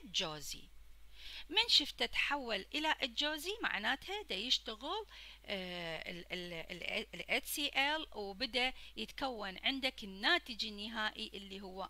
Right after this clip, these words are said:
أني أريده وراح أقيسه هو أسيد هيماتين. إذن أني راح أعرف إيش قد أكو هيموغلوبين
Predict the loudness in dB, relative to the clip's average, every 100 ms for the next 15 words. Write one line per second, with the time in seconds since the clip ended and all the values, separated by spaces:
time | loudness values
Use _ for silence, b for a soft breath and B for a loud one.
0 | 2 4 4 2 2 2 2 -2 -2 2
1 | 4 4 4 2 2 -4 4 8 8 8
2 | B B B B 0 4 4 4 -2 4
3 | 4 6 2 2 -4 -18 -10 -2 -2 0
4 | -2 -4 -8 -10 -12 -20 -18 -16 B B
5 | B B B -10 -8 -6 -8 -10 -6 -4
6 | 2 6 6 6 4 2 6 6 4 -6
7 | -2 2 4 4 6 6 8 8 4 0
8 | -4 -10 -12 -14 -16 -16 -16 -16 -14 -16
9 | -16 -18 -12 -10 -6 -6 -4 -6 -6 b
10 | b b -2 0 0 6 6 6 6 6
11 | 6 -2 2 2 2 2 0 0 0 -2